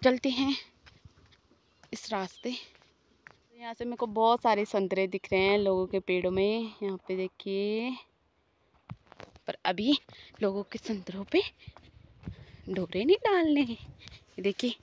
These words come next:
इस वाले पेड़ में भी है, ये नींबू का है, इस वाले में भी है, ये देखिए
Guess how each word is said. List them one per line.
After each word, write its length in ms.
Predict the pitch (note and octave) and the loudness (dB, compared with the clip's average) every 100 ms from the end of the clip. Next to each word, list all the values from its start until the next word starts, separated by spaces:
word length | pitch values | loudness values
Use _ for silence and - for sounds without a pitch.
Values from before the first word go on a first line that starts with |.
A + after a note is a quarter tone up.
| - | -8
इस 120 | - | 2
वाले 160 | G#3 G#3+ | 4 6
पेड़ 240 | A3+ G#3+ | 6 6
में 120 | G#3+ G#3+ | 4 2
भी 80 | A3 | 2
है, 260 | A3+ A3 A3+ - - - _ - - - | 2 2 -2 -12 -20 -20 _ -20 -12 -4
ये 60 | G3+ | 0
नींबू 340 | G3 F#3+ F#3 - | 2 2 0 0
का 80 | G#3+ | 0
है, 380 | - G#3 G#3 G#3 G3+ - _ - - - - - G#3+ | 2 2 2 2 -4 -14 _ -20 -20 -20 -20 -14 -12
इस 160 | - | -6
वाले 260 | G#3+ G3+ G#3 | -4 -2 -2
में 180 | G#3+ G#3+ | -2 -2
भी 100 | A3 | -4
है, 500 | G#3+ A#3+ A#3 A#3 A#3 - _ - _ - - _ _ - _ - | -2 0 0 -2 -4 -8 _ -20 _ -20 -20 _ _ -20 _ -10
ये 220 | G#3+ A3 | -4 -2
देखिए 680 | A3+ A3+ - A#3+ A#3 B3 A#3+ | -2 -4 -8 -6 -4 -4 -6